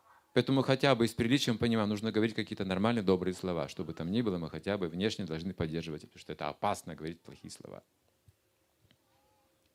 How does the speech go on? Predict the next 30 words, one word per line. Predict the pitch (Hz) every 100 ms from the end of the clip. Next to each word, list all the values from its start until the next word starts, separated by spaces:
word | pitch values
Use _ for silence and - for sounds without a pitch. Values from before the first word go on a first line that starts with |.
| _
Слово | - - 135 131
разрушает | 113 101 - 85 78 78
нашу | - 69
жизнь. | 71 76 87 - _ _ _ _
Следить | - 98 127
нужно | 120 95 87
за |
языком. | 87 85 87 80 82 - _ _ _ _ _ _ _ _ _ _
Особенно | 110 - 143
это | 127 -
касается | 98 - 117 - 92
женщины, | 107 131 120 107 92
говорится, | 90 90 80
потому | -
что | 87 92 82
женщинам | 85 113 - 107 98
трудно | - 113 131
кон-, | 123 101
труднее | - 98 92 120
контролировать | 120 107 98 85 80
язык. | 82 76 - - _ _ - _ _ _ _ _ -
И | 98
часто | - 131 120 110
они | 107
своим | - 107
языком | 101 98 - 127
портят | 120 117 113 92
всю | - 98
свою | - 82
жизнь. | 76 76 - - 131